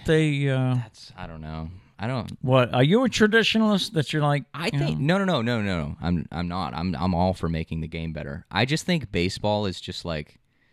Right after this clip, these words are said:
Speaker 2: the typical, like, "No, it's great. Don't change it." And, like, all these people are just gonna go down with the ship.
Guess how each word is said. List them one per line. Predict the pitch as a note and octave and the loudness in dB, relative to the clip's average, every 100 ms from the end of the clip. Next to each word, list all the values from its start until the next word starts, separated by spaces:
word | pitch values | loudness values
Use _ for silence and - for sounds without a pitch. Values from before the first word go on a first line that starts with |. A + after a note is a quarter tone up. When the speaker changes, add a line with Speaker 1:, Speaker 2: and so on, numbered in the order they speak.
| _ _ _ _ _ _ _ - | _ _ _ _ _ _ _ -6
Speaker 2:
the | F#2+ | -4
typical, | - G2+ G2+ F#2 F#2+ E2+ D#2+ C#2+ - - _ _ _ _ _ _ _ - | -2 -2 -2 -2 -2 -2 -2 -6 -12 -20 _ _ _ _ _ _ _ -6
like, | F2 D#2+ C#2 - _ - | -2 -2 -4 -12 _ 0
"No, | G#2+ F#2 | 0 0
it's | F#2 - | -6 -4
great. | - - - | -4 -4 -6
Don't | D2 | -6
change | - E2 F#2+ | -8 -8 -6
it." | - | -6
And, | G2+ A2 | -2 -2
like, | G#2 D2 | -2 0
all | A2 | 0
these | D3 E3 | 0 -2
people | A#2 G2+ F2+ | -2 -2 -4
are | D#2+ | -4
just | - | -8
gonna | E2 | -8
go | C#2+ | -8
down | C2+ B1 B1+ | -8 -8 -10
with | - | -12
the | |
ship. | - A#1+ A#1 | -12 -12 -12